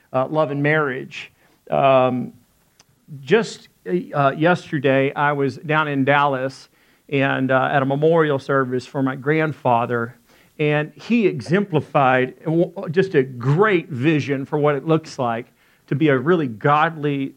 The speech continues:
good man, uh, in marriage. Um, this morning, we're talking about intimacy, and my grandfather and my grandmother had a wonderful,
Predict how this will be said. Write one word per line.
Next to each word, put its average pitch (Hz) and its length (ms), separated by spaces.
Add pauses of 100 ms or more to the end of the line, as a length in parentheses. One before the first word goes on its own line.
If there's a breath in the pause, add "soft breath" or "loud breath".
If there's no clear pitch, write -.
good 160 220
man, 135 640 (520 soft breath)
uh, 120 360
in 135 360
marriage. 117 640 (440 soft breath)
Um, 147 440
this 139 260
morning, 190 380
we're 156 80
talking 185 480
about 151 320
intimacy, 147 720 (400 soft breath)
and 151 420
my 170 200
grandfather 151 1000
and 151 240
my 139 120
grandmother 151 580
had 151 180
a 143 240
wonderful, 147 1080